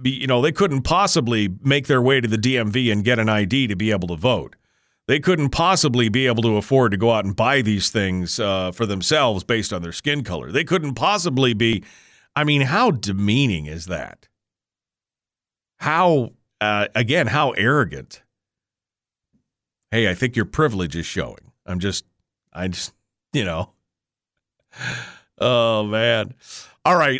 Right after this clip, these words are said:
Um, I, I still wanna talk about the new thirteen hundred dollar, uh, relief check. This is kind of the about face we saw in the House.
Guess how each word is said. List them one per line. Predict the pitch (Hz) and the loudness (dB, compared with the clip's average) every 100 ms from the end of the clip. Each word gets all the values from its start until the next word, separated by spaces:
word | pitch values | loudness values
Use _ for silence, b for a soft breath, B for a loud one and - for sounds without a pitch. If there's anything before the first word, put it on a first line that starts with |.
| - | 0
Um, | 151 147 143 143 147 | 2 4 4 2 0
I, | 143 151 - | 0 -2 -2
I | 151 139 | -2 -2
still | - 190 202 | -2 2 2
wanna | 196 151 | 2 2
talk | 165 160 | 0 2
about | 156 147 143 | 2 2 2
the | 131 131 123 | 2 2 2
new | 143 143 | 2 0
thirteen | 160 151 - 147 | 0 0 0 0
hundred | 143 139 | 0 0
dollar, | 131 127 127 120 117 127 | 2 2 2 0 0 0
uh, | 117 110 | 0 0
relief | 107 120 117 127 170 196 175 - | 0 0 2 2 2 0 -2 -4
check. | - 98 98 - | -2 0 -2 -6
This | 110 151 | -2 0
is | 143 120 | 0 -2
kind | - 143 139 | -2 -2 0
of | 101 | -2
the | 107 - | -2 -2
about | 110 110 143 165 | -2 0 0 0
face | 147 143 143 | 0 2 2
we | 127 117 | 0 0
saw | 139 127 | 2 0
in | 120 | 0
the | 110 | -2
House. | 120 131 180 | 0 0 -2